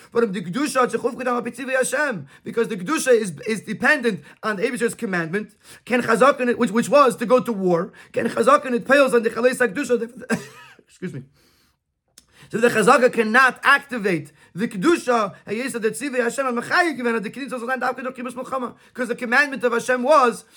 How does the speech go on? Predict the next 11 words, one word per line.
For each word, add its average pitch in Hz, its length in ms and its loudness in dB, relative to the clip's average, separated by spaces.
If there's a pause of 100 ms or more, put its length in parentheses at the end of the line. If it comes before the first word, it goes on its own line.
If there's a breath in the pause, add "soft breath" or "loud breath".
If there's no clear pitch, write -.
(140)
that 214 160 -8
it 233 40 0
has 254 260 4
to 254 100 -12
be 247 80 -6
done 277 240 0
through 254 160 -10
war. 254 320 0 (4000)
The 254 160 0
Yisayim 202 320 0
Mizu. 175 380 -4